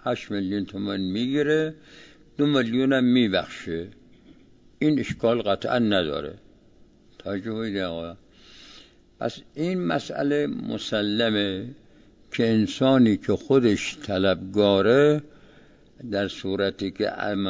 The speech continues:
مدتش طولانیه، می‌توانه در صورتی که مدت کمتر بشه، کمتر را، پول کمتر بگیره و مازاد را ببخشه.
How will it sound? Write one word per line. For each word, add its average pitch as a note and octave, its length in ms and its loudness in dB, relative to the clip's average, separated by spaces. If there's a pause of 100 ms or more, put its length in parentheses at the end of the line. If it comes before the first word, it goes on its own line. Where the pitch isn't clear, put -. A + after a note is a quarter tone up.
(140)
مدتش F#2+ 840 -6
طولانیه، G2+ 1080 -6 (800)
می‌توانه G2+ 800 -4
در G2 220 -2
صورتی F#2+ 680 -8
که F#2+ 160 -8
مدت F#2+ 640 -6 (420)
کمتر G2 680 -6
بشه، C#3+ 600 -6 (720)
کمتر A2 540 -2
را، G#2 540 -4 (640)
پول B2 240 -2
کمتر G#2+ 680 -4
بگیره D#3 760 -6 (520)
و A#2 120 -2
مازاد A#2 720 0
را D#3 220 0
ببخشه. G#2 800 -4